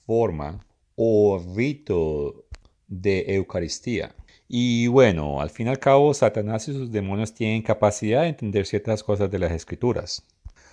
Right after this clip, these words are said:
Ahora, es muy diferente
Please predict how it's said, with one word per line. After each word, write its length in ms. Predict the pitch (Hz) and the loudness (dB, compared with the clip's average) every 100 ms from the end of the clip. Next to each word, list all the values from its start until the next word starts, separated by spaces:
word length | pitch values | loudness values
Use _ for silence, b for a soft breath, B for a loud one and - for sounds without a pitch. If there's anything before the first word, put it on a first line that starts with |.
| b | b
Ahora, 680 | - 107 110 113 104 82 69 | 2 6 6 6 4 2 0
es 200 | 76 - | -4 -4
muy 120 | 98 | -2
diferente 1080 | 104 135 135 113 104 101 95 95 131 151 180 | 0 2 4 6 6 4 -2 0 2 2 -4